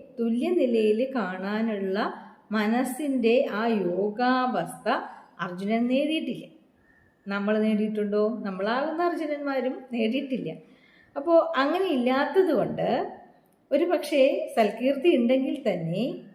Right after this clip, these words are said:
ആ ദുഷ്കീർത്തി, ഇങ്ങനെ നേടിയിട്ടില്ല എന്ന് പറയുന്ന ദുഷ്കീർത്തി ദുഃഖപ്രദമായിരിക്കും.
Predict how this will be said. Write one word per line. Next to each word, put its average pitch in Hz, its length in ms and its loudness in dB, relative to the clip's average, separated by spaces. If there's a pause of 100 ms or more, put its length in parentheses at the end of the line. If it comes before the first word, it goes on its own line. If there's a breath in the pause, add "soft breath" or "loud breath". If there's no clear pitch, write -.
(120)
ആ 320 260 -2
ദുഷ്കീർത്തി, 320 720 -2
ഇങ്ങനെ 214 260 -6
നേടിയിട്ടില്ല 208 920 -4 (120)
എന്ന് 202 160 -4
പറയുന്ന 202 460 -6
ദുഷ്കീർത്തി 226 1080 -4 (340 loud breath)
ദുഃഖപ്രദമായിരിക്കും. 190 1600 -8